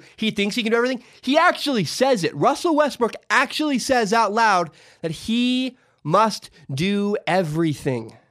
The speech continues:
A-, and all, and all due respect, 'cause I respect Russell Westbrook, the last thing I wanna do is trash the guy, 'cause he, I, I think he's a great player. But Russell Westbrook, your job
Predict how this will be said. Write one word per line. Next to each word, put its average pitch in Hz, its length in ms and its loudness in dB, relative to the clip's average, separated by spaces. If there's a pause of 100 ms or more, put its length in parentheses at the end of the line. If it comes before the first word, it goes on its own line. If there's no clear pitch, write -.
(1160)
A-, 175 40 -12
and 233 420 -4
all, 311 220 2
and 247 200 0
all 294 180 2
due 311 120 0
respect, - 380 -4
'cause 147 100 -4
I 240 80 2
respect 233 420 -2
Russell 143 260 -2
Westbrook, 123 320 -8
the 160 40 -6
last 226 240 0
thing 226 140 -4
I 220 40 2
wanna 208 140 0
do 170 160 -2
is 147 80 -6
trash 143 380 -4
the 139 80 -8
guy, 123 180 -4
'cause 139 240 -6 (380)
he, - 120 -12
I, 233 260 -6
I - 20 -4
think 339 160 -2
he's 196 100 -4
a 151 40 -6
great 147 260 -6
player. 156 400 -4 (1300)
But 196 80 -2
Russell 254 300 0
Westbrook, 247 380 0
your 240 300 0
job 175 640 2